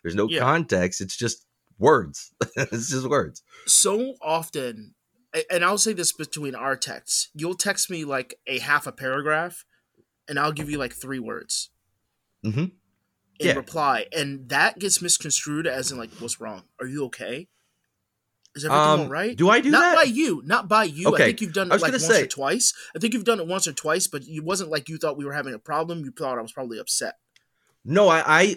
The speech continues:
Speaker 1: I think the only time I've done that is if maybe I've sent you a couple messages and I haven't heard from you in a day or two just to make sure
Speaker 2: Probably.
Speaker 1: you're okay.
Speaker 2: That's probably what
Speaker 1: And,
Speaker 2: it
Speaker 1: and
Speaker 2: is,
Speaker 1: I,
Speaker 2: but
Speaker 1: and I don't
Speaker 2: I know.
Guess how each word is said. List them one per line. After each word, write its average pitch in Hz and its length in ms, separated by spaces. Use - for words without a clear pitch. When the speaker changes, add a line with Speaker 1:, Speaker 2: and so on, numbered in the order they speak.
Speaker 1:
I 151 120
think 214 240
the 170 80
only 170 160
time 143 220
I've 117 120
done 120 140
that 107 160
is 104 160
if 101 80
maybe 101 260
I've 95 140
sent 104 200
you 95 100
a 90 40
couple 98 260
messages 92 360
and 90 100
I 90 40
haven't 87 160
heard 92 200
from 90 160
you 82 80
in 80 80
a 80 80
day 82 180
or 80 100
two 82 200
just 85 280
to 92 60
make 87 180
sure - 120
Speaker 2:
Probably. 160 220
Speaker 1:
you're 80 160
okay. 78 320
Speaker 2:
That's 143 160
probably 156 260
what 143 60
Speaker 1:
And, 143 100
Speaker 2:
it 123 120
Speaker 1:
and 147 80
Speaker 2:
is, 143 60
Speaker 1:
I, - 40
Speaker 2:
but 131 140
Speaker 1:
and 143 140
I 160 120
don't 190 180
Speaker 2:
I 170 120
know. 190 280